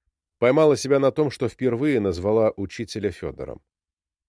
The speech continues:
И на том, что это ей нравится. Следующая мысль оказалась более неожиданной и какой-то весело нелепой. Что не только эти двое, Мунир и Ева, одной природы,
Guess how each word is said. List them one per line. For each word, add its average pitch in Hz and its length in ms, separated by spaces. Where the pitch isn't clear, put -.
И 139 80
на 160 140
том, 226 220
что 160 420
это 170 240
ей 160 160
нравится. 151 580
Следующая 147 480
мысль 107 320
оказалась 117 540
более 123 300
неожиданной 104 640
и 90 40
какой-то 120 800
весело 147 480
нелепой. 107 680
Что - 220
не 120 120
только 175 300
эти 123 180
двое, 101 380
Мунир 107 360
и - 120
Ева, 104 560
одной 95 360
природы, 113 580